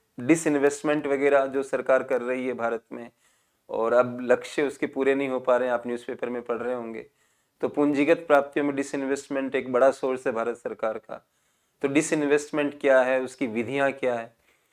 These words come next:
और दो हज़ार उन्नीस बीस के इकोनॉमिक सर्वे में यूके मॉडल दिया गया था डिसइन्वेस्टमेंट का, सिंगापुर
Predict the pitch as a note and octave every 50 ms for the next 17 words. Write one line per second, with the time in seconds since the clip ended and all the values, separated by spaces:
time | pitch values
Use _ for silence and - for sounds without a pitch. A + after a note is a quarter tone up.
0 | _ _ _ _ - - - A#2 A#2 A#2+ C#3+ D3 C#3 C#3+ D3 C#3 C#3 C#3 C3+ C#3+
1 | C#3+ C#3+ - C#3+ C#3 C3+ - - - D3+ C3+ - C3 C#3 C#3 C#3+ D#3+ D3 - C#3+
2 | B2+ A#2+ A#2 C3 B2+ A#2+ A2+ A2 A2+ A#2 _ _ _ _ _ _ _ _ _ _
3 | _ _ _ _ _ _ _ _ _ _ _ _ _ _ _ _ _ _ _ -
4 | C#3 B2 C#3+ C#3+ D3 D3 E3+ E3 D3+ D3 C#3+ C#3 C#3 C#3+ D3 D3 C#3+ C#3 - -
5 | _ _ _ _ _ _ _ - B2 C3 C3+ C3+ C3 B2 C3+ C3+ C3+ C3+ C#3 B2+
6 | C3 C3 - C#3+ C3+ B2+ B2+ C3 B2+ - - C#3 B2+ B2 A#2+ - A#2 - B2 A#2+
7 | A#2 B2 - - - D3+ C#3 C#3 C#3+ C#3+ C#3+ C#3+ D3 D3+ C#3 B2+ - _